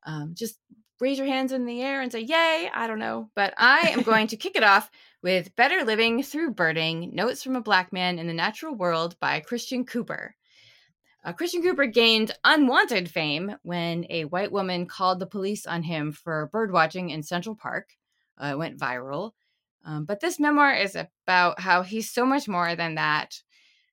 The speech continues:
Speaker 1: He grew up a gay blurred, or a black nerd, uh, and had a job working for Marvel Comics,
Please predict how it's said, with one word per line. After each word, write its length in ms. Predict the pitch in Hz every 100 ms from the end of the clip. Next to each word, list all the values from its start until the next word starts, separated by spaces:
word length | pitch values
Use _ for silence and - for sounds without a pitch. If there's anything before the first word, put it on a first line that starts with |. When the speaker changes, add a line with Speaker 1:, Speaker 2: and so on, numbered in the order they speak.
| _
Speaker 1:
He 160 | - 214
grew 180 | 214 220
up 220 | 208 - -
a 100 | 180
gay 240 | 175 233 302
blurred, 560 | 214 160 147 175 233 - -
or 280 | 147 143 -
a 60 |
black 300 | 143 190 180
nerd, 360 | 151 139 190 214 _ _ -
uh, 160 | 151 -
and 160 | 185
had 200 | 180 214
a 60 | 202
job 380 | 196 185 175 156
working 360 | 190 190 185
for 180 | 160 151
Marvel 340 | 151 151 147 147
Comics, 640 | - 339 320 302 294 -